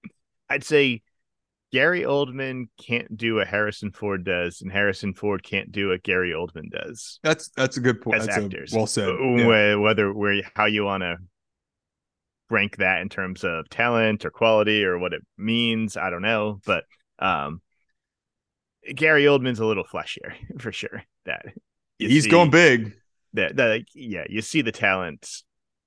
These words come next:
Speaker 1: whereas Harrison Ford is more embodying just, like, "I am captivating and charismatic on screen," and I don't know exactly what that means, but, but more in, like, a classic movie star sense. But anyway,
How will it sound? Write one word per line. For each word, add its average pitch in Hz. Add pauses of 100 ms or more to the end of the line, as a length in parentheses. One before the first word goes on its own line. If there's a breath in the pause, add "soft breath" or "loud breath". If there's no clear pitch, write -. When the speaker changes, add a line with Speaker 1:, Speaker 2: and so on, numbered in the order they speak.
Speaker 1:
whereas 92
Harrison 98
Ford 95
is 90
more 85
embodying 85
just, -
like, - (720 loud breath)
"I 92
am 82 (140)
captivating 110
and 95
charismatic 92
on 87
screen," 85
and 76
I 78
don't 80 (140)
know 87
exactly 82
what 78
that 78
means, -
but, 82
but 123
more 135
in, 110
like, 98
a 85
classic -
movie 87
star -
sense. -
But -
anyway, 110